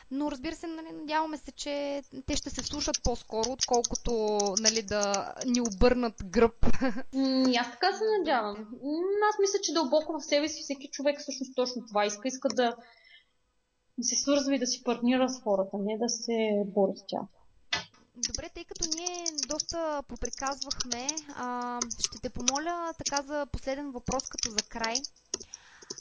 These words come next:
Speaker 1: Ако ти се наложи сега да започнеш от начало с много малко ресурси,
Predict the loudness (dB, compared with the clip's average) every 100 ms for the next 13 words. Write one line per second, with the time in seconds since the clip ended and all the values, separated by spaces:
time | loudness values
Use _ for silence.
0 | -2 -2 -2 -6 -6 -4 -4 -2 -4 -6
1 | -10 -8 -2 -2 -2 -6 -6 -6 -6 0
2 | 0 0 -4 -8 -8 -6 -6 -4 -2 -2
3 | -4 -10 -8 -4 -2 0 -2 -2 -4 -4
4 | -6 -8 -10 -10 -10 -10